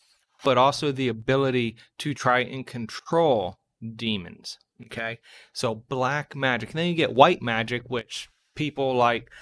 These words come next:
uh, Chronicle, well, not Chronicles of Narnia, but there's ideas of a white witch, white magic. Here you go, Wizard of Oz. There's the white witch, where people believe that the white magic is good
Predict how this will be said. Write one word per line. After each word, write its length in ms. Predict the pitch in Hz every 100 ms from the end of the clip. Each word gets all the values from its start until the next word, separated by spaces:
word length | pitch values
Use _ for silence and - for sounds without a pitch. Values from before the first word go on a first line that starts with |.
| - _
uh, 320 | 110 107 104 -
Chronicle, 640 | 127 123 117 120 113 113 -
well, 160 | 135
not 220 | 123 117 -
Chronicles 380 | 110 104 107
of 60 | 104
Narnia, 320 | 104 107 107
but 180 | 110 -
there's 320 | 139 139 131
ideas 640 | - 135 127 123 143 139 135
of 120 | 120
a 120 | 110
white 420 | 110 117 135 135 _ _
witch, 500 | 131 135 104 - - _ _
white 320 | 120 123 135 -
magic. 440 | 135 123 110 107
Here 100 | 170
you 120 | 143
go, 80 | 127
Wizard 320 | 127 127 143 147
of 100 | 147
Oz. 300 | 165 - -
There's 200 | 113 110
the 60 |
white 240 | 113 120 -
witch, 220 | 156 - _ _ _ _ _ _ - - _
where 500 | 139 139 135 123 110 - -
people 280 | 147 135 135
believe 300 | 143 139 127
that 160 | 123
the 80 | 120
white 260 | 117 127 107
magic 440 | 120 123 127 120
is 160 | 117 - _ -
good 380 | 147 170 123